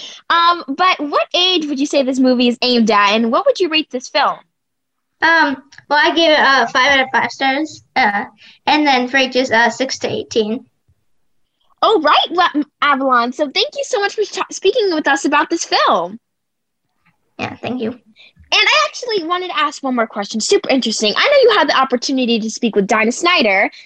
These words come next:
Speaker 1: about this film. And can you tell us, you don't have to tell us, of course, don't give us a sneak peek,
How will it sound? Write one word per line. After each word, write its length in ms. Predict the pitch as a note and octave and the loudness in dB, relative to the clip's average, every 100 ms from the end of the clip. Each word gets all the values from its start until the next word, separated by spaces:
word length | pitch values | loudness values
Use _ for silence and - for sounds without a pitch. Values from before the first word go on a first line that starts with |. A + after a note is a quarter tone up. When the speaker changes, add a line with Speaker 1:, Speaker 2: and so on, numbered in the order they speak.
| - | -2
Speaker 1:
about 300 | A#3+ D#4 G4 - | 0 2 -2 -2
this 160 | B3+ | -10
film. 420 | - G3+ F#3 G#3 D4 - - - | -6 -6 -4 -6 -8 -18 -8 -6
And 160 | E4 - | -6 -4
can 100 | B4 | -6
you 80 | E5+ | -6
tell 200 | - F4+ | -2 0
us, 260 | F4 F4 - | 2 2 0
you 80 | D5+ | 0
don't 80 | C#5 | 0
have 200 | F4 C#4 | 0 -2
to 80 | D4 | 0
tell 140 | A3 | 2
us, 220 | G#3+ - | 2 -2
of 440 | - - - _ - | -12 -14 -18 _ 0
course, 200 | F4 E4 | 0 2
don't 160 | C#4+ | 0
give 100 | A#3 | 0
us 100 | A3 | -2
a 60 | G#3+ | -8
sneak 320 | - G#3 F#3+ | 0 0 0
peek, 360 | - E4 A#3 | 0 2 0